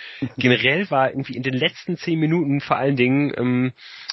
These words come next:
Speaker 2: die Regie irgendwie etwas wild. Also das ging mir vor allen Dingen auch bei dem, äh, bei dem Eins zu drei, was dann in der fünfundachtzigsten fällt, so. Ähm, auch da gibt's halt einen langen Flugball, so genau zwischen Sechzehner und, äh, und Elfer, äh,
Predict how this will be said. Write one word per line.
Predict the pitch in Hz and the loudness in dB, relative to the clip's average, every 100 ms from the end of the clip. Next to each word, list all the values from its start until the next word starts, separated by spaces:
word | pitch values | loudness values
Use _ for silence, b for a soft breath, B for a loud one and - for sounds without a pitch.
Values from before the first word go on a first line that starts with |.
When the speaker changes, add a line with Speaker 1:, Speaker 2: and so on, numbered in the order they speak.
| - | -4
Speaker 2:
die | 131 | 0
Regie | 139 120 127 170 196 | 2 2 0 0 -2
irgendwie | 120 113 - | -2 -2 -2
etwas | 120 147 135 - | -2 -2 0 2
wild. | 147 143 - | 2 2 -2
Also | 101 | -6
das | 104 104 - _ | -6 -8 -14 _
ging | 135 170 | 0 2
mir | 143 - - | 2 0 -12
vor | - 131 | -6 -4
allen | |
Dingen | 139 110 | -4 -6
auch | - | -4
bei | 123 | -2
dem, | 123 120 | 0 0
äh, | 123 120 120 123 B B | 0 2 0 -2 B B
bei | - | 0
dem | 123 123 | 2 4
Eins | 120 - | 2 0
zu | - | -4
drei, | - 123 170 | 0 2 2
was | 151 | -2
dann | - 147 | -4 -2
in | |
der | 147 | -2
fünfundachtzigsten | 143 160 151 131 - 151 156 | -2 -2 -2 -4 -8 -10 -8
fällt, | - 156 151 151 | -2 0 2 0
so. | - 143 165 B B B B B B - | -2 -2 -2 B B B B B B 0
Ähm, | 117 113 120 123 | 2 4 2 0
auch | 120 123 | -4 -2
da | - 143 165 | 2 4 4
gibt's | 151 135 - 147 - | 0 -10 -10 -6 -2
halt | 135 127 | -2 -2
einen | 135 | 0
langen | 139 147 | 0 0
Flugball, | - - 165 - 143 139 139 | -4 -10 -12 -4 0 0 0
so | 127 131 | -2 -2
genau | 127 127 139 | 0 0 -2
zwischen | - 143 - 143 | -4 -6 -2 -2
Sechzehner | 139 135 - 151 139 131 | -2 -4 -4 0 4 4
und, | 123 127 123 - | 4 2 0 -2
äh, | 120 120 120 | 0 2 2
und | 123 120 117 - | 0 -2 -4 -2
Elfer, | 123 143 143 135 135 139 131 | 2 4 4 4 4 2 2
äh, | 123 131 131 | 0 2 0